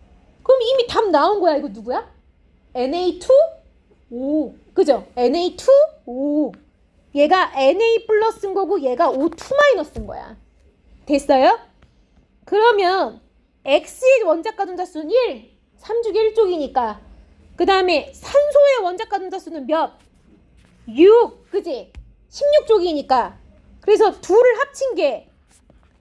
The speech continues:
육보다는 크죠? 그냥 이거 좀 아까 확실시해 주려고 이게 조건을 달아준 거예요. 그래서 이온 결합 물질, 이건 첫 번째 조건만 봐도 알고요.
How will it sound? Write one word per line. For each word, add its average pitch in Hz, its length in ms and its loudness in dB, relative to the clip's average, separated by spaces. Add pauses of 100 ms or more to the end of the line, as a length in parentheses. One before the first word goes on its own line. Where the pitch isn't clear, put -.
육보다는 392 760 0 (520)
크죠? 370 500 -2
그냥 330 240 -10
이거 466 180 -4
좀 415 140 -8
아까 392 160 -10
확실시해 622 800 -2
주려고 427 460 -6
이게 277 300 -10
조건을 330 280 -8
달아준 285 340 -6
거예요. 220 520 -4 (720)
그래서 359 240 2 (360)
이온 453 320 2
결합 523 260 2
물질, 427 300 -6
이건 370 280 -8
첫 - 200 -16
번째 622 220 -2
조건만 415 380 -2
봐도 330 180 2
알고요. 233 480 -6